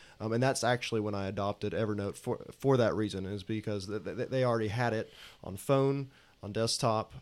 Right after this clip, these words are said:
um, both on Windows and also O S ten, uh, Mac O S. And so, um, definitely, uh, that, that was a d-, decision making for me early on. It seems like more and more tools are either web-based or they're somehow in a,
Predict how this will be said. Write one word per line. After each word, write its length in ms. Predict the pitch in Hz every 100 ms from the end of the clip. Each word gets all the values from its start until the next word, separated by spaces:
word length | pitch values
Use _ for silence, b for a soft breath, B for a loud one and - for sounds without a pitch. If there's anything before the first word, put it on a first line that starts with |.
| -
um, 340 | 107 107 104
both 180 | 101 107
on 140 | 101
Windows 420 | 110 120 117 113 107
and 100 | 101
also 520 | 101 101 104 101 -
O 100 | 104
S 160 | 92 -
ten, 380 | - 123 117 113 -
uh, 140 | 98
Mac 240 | 101 104 110
O 100 | 110
S. 220 | 107 104
And 120 | 98
so, 320 | 98 104 104 101 B B B -
um, 540 | 110 110 104 101 101 - _ - 107 - - _ _ - - 123
definitely, 580 | 143 139 117 107 101 90
uh, 140 | 107
that, 120 | 107
that 80 | -
was 120 | 110
a 40 | 107
d-, 80 | - 98
decision 460 | 117 113 131 120 113
making 220 | 110 107
for 120 | 104 104
me 140 | 104
early 260 | 104 101 104
on. 180 | 104
It 100 | 104
seems 320 | - 156 147 120
like 160 | 110
more 320 | 113 120 123
and 80 | 110
more 380 | 113 113 104 104 -
tools 300 | 127 113 107
are 60 |
either 160 | 110 104
web-based 720 | 107 120 117 117 113 - -
or 180 | - 104
they're 240 | 104 104
somehow 540 | 101 113 107 101 101 98
in 140 | 110
a, 280 | 107 104 98